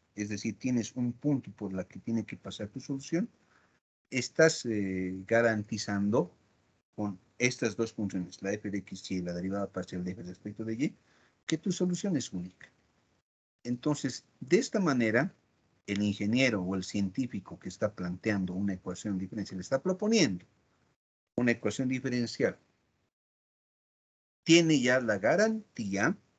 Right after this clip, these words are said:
de que, primero, tu solución exista, y la siguiente es que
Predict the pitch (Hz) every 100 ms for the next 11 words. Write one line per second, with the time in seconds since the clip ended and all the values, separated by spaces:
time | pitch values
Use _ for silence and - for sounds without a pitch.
0 | _ _ _ _ _ - 92 - - -
1 | _ _ _ - 143 170 135 92 _ _
2 | _ - 95 101 98 92 143 180 214 -
3 | 135 - - 165 - _ _ _ _ _
4 | _ _ - 170 233 139 113 - 120 139
5 | 233 226 175 170 - 180 277